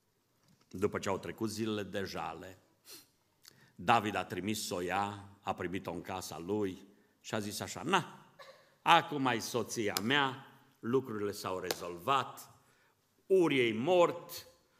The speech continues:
am luat-o pe drept să-mi fie soție, că am luat-o văduvă, prin urmare totul este în regulă.” Și și-a amorțit conștiința.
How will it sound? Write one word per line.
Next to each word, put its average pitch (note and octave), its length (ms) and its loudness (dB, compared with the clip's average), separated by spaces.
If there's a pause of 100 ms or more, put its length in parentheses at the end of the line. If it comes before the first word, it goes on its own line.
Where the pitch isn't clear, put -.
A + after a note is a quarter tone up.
(240)
am F3 200 8
luat-o D#3+ 320 6
pe A#2 180 0
drept C#3+ 460 4
să-mi B2+ 200 -2
fie C3 180 2
soție, B2+ 340 0
că A#2+ 100 -2
am A2+ 100 -2
luat-o A2 320 -2
văduvă, B2+ 840 2 (260)
prin A#3 180 2
urmare F3 380 4
totul D3+ 340 0
este C3 260 2
în A#2 60 2
regulă.” G#2 460 0 (380)
Și - 160 -6
și-a D#3 160 0
amorțit B2+ 520 0
conștiința. G2 840 -6